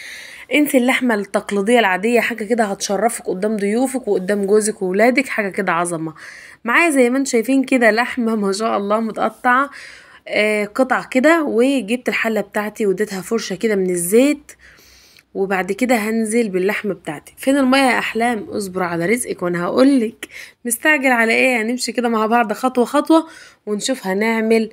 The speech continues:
زي ما كان هو مبين في الصورة قدامنا في أول الفيديو.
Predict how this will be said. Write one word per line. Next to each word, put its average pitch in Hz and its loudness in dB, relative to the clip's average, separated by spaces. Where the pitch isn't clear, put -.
زي 233 4
ما 208 0
كان 202 -6
هو 196 -2
مبين 208 0
في - -12
الصورة 208 -2
قدامنا 190 -2
في - -6
أول 214 2
الفيديو. 226 0